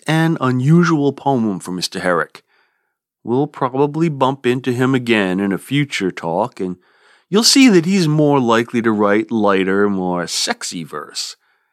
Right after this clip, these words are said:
And it is hard to know whether he intended this poem seriously or not. Certainly, most seventeenth century folks believed in witches.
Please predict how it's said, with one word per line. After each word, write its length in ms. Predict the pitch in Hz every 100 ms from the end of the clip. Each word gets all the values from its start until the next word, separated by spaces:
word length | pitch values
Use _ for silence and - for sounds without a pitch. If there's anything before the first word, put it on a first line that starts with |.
| _ _ _ _ _ _
And 380 | 165 165 160 143
it 220 | 147 139
is 240 | 160 147
hard 320 | - 135 127 123
to 80 |
know 320 | 113 104 95 113
whether 360 | 107 90 101
he 180 | 101 98
intended 580 | 95 - 90 87 87 87
this 160 | 87
poem 640 | - - 80 80 82 82 87
seriously 840 | - - 78 73 76 - - 78 85
or 100 | 104
not. 400 | 175 107 73 -
Certainly, 640 | - 196 123 101 107 120 _ _ _ _ _ -
most 340 | 202 262 -
seventeenth 680 | - 156 147 165 156 170 170
century 480 | - 135 - 147 151
folks 440 | - 98 98 -
believed 600 | 104 92 95 92 90 -
in 280 | 113 95 90
witches. 640 | 90 90 - 55 - -